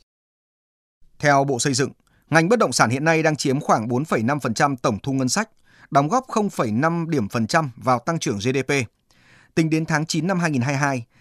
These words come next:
giá trị vốn hóa ngành bất động sản ước tính khoảng một phẩy bảy đến một phẩy tám triệu tỷ đồng. Lĩnh vực bất động sản có mối liên quan mật thiết với khoảng hai mươi đến ba mươi ngành nghề khác.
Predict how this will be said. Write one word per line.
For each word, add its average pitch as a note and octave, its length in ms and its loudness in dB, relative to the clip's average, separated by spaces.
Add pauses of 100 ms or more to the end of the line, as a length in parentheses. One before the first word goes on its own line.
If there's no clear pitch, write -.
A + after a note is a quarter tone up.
(120)
giá C#3+ 200 0
trị D3+ 180 -2
vốn C#3 140 -2
hóa C#3 160 2
ngành E3 160 0
bất F#3+ 100 0
động E3+ 140 -2
sản A2+ 220 0
ước - 180 -6
tính C3+ 160 -2
khoảng B2+ 280 -2
một A#2 120 -2
phẩy A2 180 -4
bảy G#2+ 220 -2
đến A#2 180 -2
một F#3 120 -2
phẩy G#2+ 220 -6
tám A#2 280 -2
triệu - 200 -4
tỷ A2 160 -4
đồng. G2+ 200 -4 (600)
Lĩnh G#3 180 0
vực A3 100 0
bất A3 100 0
động F3+ 140 0
sản A#2+ 280 2
có C3+ 80 -4
mối C#3 140 0
liên F3+ 140 -2
quan D#3+ 200 0
mật C3 160 -2
thiết A#3+ 240 -4
với F3 100 -4
khoảng C3 300 0
hai D3+ 180 -2
mươi D#3+ 220 -2
đến C#3 200 -4
ba F3+ 140 -2
mươi E3+ 140 -4
ngành B2+ 200 -2
nghề G#2 100 -2
khác. F3+ 260 -2